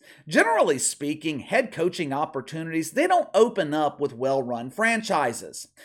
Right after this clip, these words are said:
The Saints opening last season, that was a rarity, a head coaching position available on a franchise with a recent history of winning. That's generally not how it works. Not to mention the fact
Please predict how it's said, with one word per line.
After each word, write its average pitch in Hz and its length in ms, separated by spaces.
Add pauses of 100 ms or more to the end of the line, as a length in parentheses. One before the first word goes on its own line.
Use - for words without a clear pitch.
(160)
The 180 120
Saints 269 420
opening 175 480
last 156 380
season, 190 340
that 330 180
was 330 140
a 151 120
rarity, 131 760
a 85 60
head 196 260
coaching 170 420
position 123 460
available 143 540
on 131 160
a 113 80
franchise 131 800
with 135 100
a 123 80
recent 147 460
history 131 340
of 117 140
winning. 214 460 (520)
That's 247 180
generally 240 500
not 180 200
how 175 160
it - 160
works. - 640 (280)
Not 285 200
to 156 60
mention 202 320
the 113 60
fact - 460